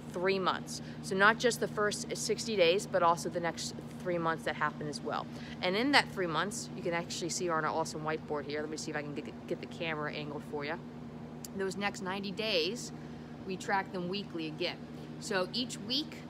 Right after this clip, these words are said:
for the next three months, they get a phone call from us, they get a text from us, they get a sh-, shout out from us, uh, asking, "Hey, where were you in class? We didn't see you, we miss you, get back in here."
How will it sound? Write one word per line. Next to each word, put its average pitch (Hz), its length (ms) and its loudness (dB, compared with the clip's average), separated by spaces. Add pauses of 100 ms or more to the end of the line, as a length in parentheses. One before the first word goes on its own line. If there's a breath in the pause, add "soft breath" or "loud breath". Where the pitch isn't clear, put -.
(680)
for 208 60 -6
the 202 120 0
next 208 360 -2
three 220 220 -4
months, 233 420 -2 (320 loud breath)
they 196 100 10
get 185 160 8
a 170 40 10
phone 208 320 10
call 233 200 8
from 226 220 4
us, 214 240 8
they 185 80 4
get 170 140 6
a 151 80 8
text - 420 4 (140)
from 208 240 8
us, 202 260 10
they 175 80 4
get 165 140 6
a 165 60 4
sh-, 196 220 0
shout 202 280 10
out 202 180 10
from 202 160 2
us, 202 300 6 (320 loud breath)
uh, 170 340 12
asking, 208 440 8
"Hey, 285 280 12 (680 loud breath)
where 269 220 12
were 320 180 8
you 302 180 4
in 277 80 2
class? 247 420 10 (300)
We 202 100 2
didn't 247 240 6
see 247 320 4
you, 233 120 8
we 208 180 0
miss 226 340 4
you, 202 220 10
get 226 200 4
back 233 280 8
in 214 140 4
here." 185 340 6